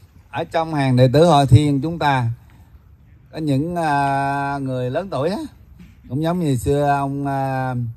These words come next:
ông chồng của đệ tử Hiệp Thành á, đẩy tới đẩy lui từng nào sư phụ nó ngồi nói chuyện, ông cũng ngồi nghe. <laughs> Không, à,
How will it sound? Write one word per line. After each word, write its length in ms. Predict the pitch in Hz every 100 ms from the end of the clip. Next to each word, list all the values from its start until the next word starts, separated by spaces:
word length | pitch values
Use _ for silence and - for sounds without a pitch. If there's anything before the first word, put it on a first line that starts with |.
| - - - - - _ -
ông 160 | 127 131
chồng 340 | 123 113 110
của 380 | 110 120 147 147
đệ 100 | 127
tử 240 | 120 110 151
Hiệp 160 | 147
Thành 240 | 123 117 117
á, 140 | 170 185 - - - -
đẩy 180 | - 127
tới 140 | 175 180
đẩy 160 | 139
lui 200 | 151 143
từng 200 | 135 127
nào 160 | 127 127
sư 80 | 135
phụ 120 | 131
nó 120 | 151
ngồi 180 | 135 131
nói 100 | 160
chuyện, 240 | 127 123
ông 140 | 120 131
cũng 180 | 147
ngồi 180 | 143 113
nghe. 240 | 120 117 101 - -
<laughs> 240 | - - -
Không, 320 | 135 147 160 156
à, 240 | 147